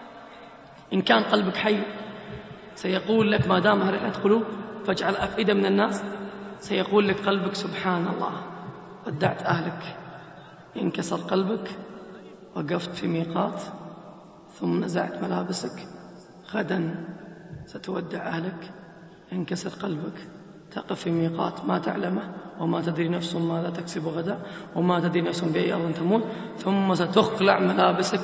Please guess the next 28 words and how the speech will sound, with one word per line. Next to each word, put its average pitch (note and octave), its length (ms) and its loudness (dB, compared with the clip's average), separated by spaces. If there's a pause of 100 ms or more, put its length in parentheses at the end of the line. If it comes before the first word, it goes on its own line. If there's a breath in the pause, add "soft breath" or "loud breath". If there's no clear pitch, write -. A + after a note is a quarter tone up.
(100)
لكن F3 400 2
بغير F3 300 2
يدك. E3 440 0 (840)
ثم F3+ 100 2
بعدها F#3 280 8
بعض F3+ 180 4
الناس F#3+ 380 4 (720)
يغتسل، F3 440 2 (1200)
يقول F3 300 2
لك E3 80 2 (140)
قلبك: F3 360 2
وغدا E3+ 380 2
سيكون E3+ 520 0
لك E3+ 200 -2
هذا. F3+ 420 0 (560)
ثم F3+ 240 4
إذا F3 280 4
نزعت F3 360 2 (100)
ملابسك F3 460 4
غير E3+ 320 2
يدك F#3 440 4 (400)
ستغسلك F3 840 2
غير F3 260 0
يدك. - 420 -6 (1000)
ثم F3 120 2
بعدها F3+ 340 6
تطيب، F#3+ 440 6
صح؟ - 180 4